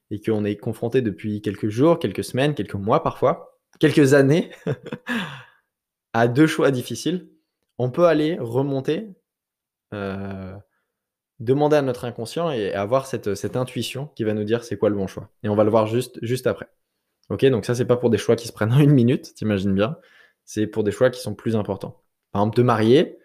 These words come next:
je me marie avec cette personne ou cette personne, c'est pas un choix que tu vas faire en une minute. Lancer cette entreprise ou, ou cette entreprise, c'est pas un choix que tu vas faire en une minute.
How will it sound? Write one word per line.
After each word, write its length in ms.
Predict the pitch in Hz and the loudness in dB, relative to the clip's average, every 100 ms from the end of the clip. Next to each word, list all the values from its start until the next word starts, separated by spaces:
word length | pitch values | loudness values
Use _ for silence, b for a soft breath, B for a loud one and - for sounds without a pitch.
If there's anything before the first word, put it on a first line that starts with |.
| b b | b b
je 140 | - | -6
me 60 | 123 | 0
marie 220 | 120 127 | 4 6
avec 140 | 123 120 | 4 2
cette 200 | 143 147 | -2 -2
personne 380 | 143 160 147 - | -2 0 -2 -2
ou 100 | 165 | -6
cette 240 | 151 165 - | -4 -4 -2
personne, 440 | 143 170 196 - b b b | -2 0 -2 -2 b b b
c'est 140 | 131 | -2
pas 120 | 131 | 2
un 60 | 165 | 2
choix 180 | - 165 | 4 0
que 60 | |
tu 80 | 156 | 4
vas 120 | 139 | 2
faire 180 | 135 147 | 4 4
en 80 | 131 | 4
une 100 | 127 | 0
minute. 380 | 120 101 - _ _ _ - | -2 -4 -8 _ _ _ -2
Lancer 240 | 127 151 | -2 0
cette 200 | 147 147 | -2 -2
entreprise 640 | 139 - 135 147 147 143 147 b b | -2 -4 -2 0 0 -2 -8 b b
ou, 300 | 120 123 123 | -6 -4 -4
ou 260 | 120 123 123 | -2 0 0
cette 220 | 131 131 | 0 -2
entreprise, 580 | 123 127 - 147 165 175 B B | -2 -4 -2 0 0 -2 B B
c'est 120 | 120 | 0
pas 100 | 131 | 2
un 60 | 127 | 2
choix 140 | 131 | 2
que 60 | 120 | 4
tu 60 | |
vas 100 | 110 | 2
faire 140 | 113 107 | 2 -2
en 60 | |
une 100 | 104 | -2
minute. 380 | 107 98 - _ | -4 -6 -10 _